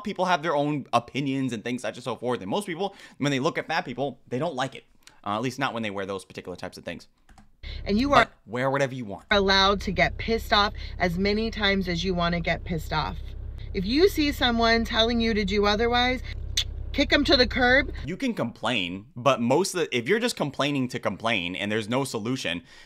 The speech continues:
Speaker 1: like, I don't know, dude, get a boyfriend, I guess. I, there are plenty of times where you can, like, confide in the people that you love. Like, you can complain to things and this, this, and that.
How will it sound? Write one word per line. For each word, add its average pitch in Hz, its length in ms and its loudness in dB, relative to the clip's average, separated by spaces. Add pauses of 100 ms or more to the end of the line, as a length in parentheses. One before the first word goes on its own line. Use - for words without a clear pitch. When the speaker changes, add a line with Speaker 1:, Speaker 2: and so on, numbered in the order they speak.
(120)
Speaker 1:
like, 151 180 0
I 240 60 6
don't 254 120 4
know, 165 200 6
dude, 170 180 2
get 190 100 6
a 180 40 6
boyfriend, 156 440 -2
I 165 60 0
guess. 185 480 0
I, 123 180 0
there 135 140 2
are 160 140 8
plenty 170 320 -2
of - 100 -8
times 147 320 -4
where 123 140 -2
you 131 140 0
can, 131 200 -2
like, 110 180 0
confide 123 520 -2
in 123 80 -2
the 110 80 -4
people 120 260 -6
that 117 160 -6
you 104 160 -8
love. 107 300 -2
Like, 98 240 -10
you 107 80 -10
can 113 160 -8
complain 113 380 -6
to 117 40 -4
things 113 300 -4
and 95 100 -8
this, 113 220 -4
this, 113 180 -4
and 107 140 -4
that. 107 180 2